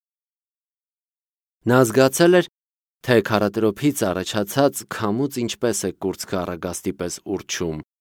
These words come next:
ինչպես է մարմինն այրվում ձմեռվա դուրեկան կրակի պես,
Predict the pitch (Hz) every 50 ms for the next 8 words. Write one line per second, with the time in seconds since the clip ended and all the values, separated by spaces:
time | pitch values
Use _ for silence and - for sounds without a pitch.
0 | _ _ _ - 139 139 - - - 156 143 - 135 117 107 104 104 107 107 117
1 | 120 123 120 110 107 104 104 104 101 98 98 110 110 107 101 90 95 101 98 92
2 | 90 87 90 90 90 87 87 95 90 90 87 85 - 92 87 90 87 - 90 87
3 | 87 87 85 - 85 85 - - 82 78 76 -